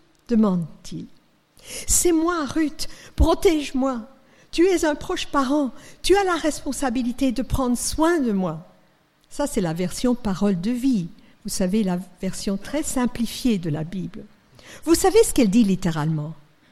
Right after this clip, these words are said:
Elle dit, « Étends ton aile sur ta servante, car tu es rédempteur. » C'est ça. « Étends ton aile sur ta servante, car tu es rédempteur. » En langage ordinaire, ça signifie, «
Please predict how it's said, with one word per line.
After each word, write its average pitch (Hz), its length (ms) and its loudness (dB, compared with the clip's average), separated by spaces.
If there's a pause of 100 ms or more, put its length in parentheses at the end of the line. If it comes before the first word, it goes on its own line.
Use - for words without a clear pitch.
(140)
Elle 202 160 0
dit, « 220 280 0 (400)
Étends 330 480 4
ton 311 320 6
aile 254 520 4 (200)
sur 254 260 -2
ta 208 160 -2
servante, 180 680 -4 (240)
car 208 260 2
tu 185 200 2
es 175 60 4
rédempteur. » 156 920 0 (800)
C'est - 140 -12
ça. « 277 300 -10 (800)
Étends 277 360 4
ton 302 260 6
aile 277 420 4 (160)
sur - 240 -4
ta 208 140 -2
servante, 170 760 -6 (420)
car 226 320 0
tu 196 220 2
es 185 60 6
rédempteur. » 175 960 0 (920)
En 240 100 6
langage 302 460 4
ordinaire, 247 520 4
ça 220 140 -2
signifie, « 233 480 2